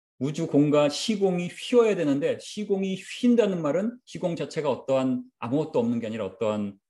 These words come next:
물질이라고 볼 수 있는 거고, 시공이 휘기 위한 또 하나의 공간이 있어야지 휠 거 아니에요. 아니, 공간이 없는데 어디로 휘어요? 그죠?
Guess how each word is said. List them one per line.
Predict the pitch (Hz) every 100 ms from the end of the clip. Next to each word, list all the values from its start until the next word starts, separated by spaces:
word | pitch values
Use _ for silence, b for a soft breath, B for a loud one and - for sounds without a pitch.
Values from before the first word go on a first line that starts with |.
| _ _ _
물질이라고 | - 123 139 123 113
볼 | 101
수 | 101
있는 | 101 95
거고, | 92 139 233 - _ _ _ _ _ _
시공이 | - 185 180 175 170
휘기 | - - 226 214 220 202
위한 | 185 185 196
또 | 208
하나의 | 190 175
공간이 | 139 143 143
있어야지 | 120 - 113 107 101 160 226 - _ _ _ _ _ _ _ _ _ _ -
휠 | -
거 | 165
아니에요. | 127 90 80 85 - _ _ _ _ _ _ _ _ -
아니, | 143
공간이 | 160 175 165
없는데 | 123 117
어디로 | 104 117
휘어요? | 104 113 82 78 _ _
그죠? | 143 160 107 -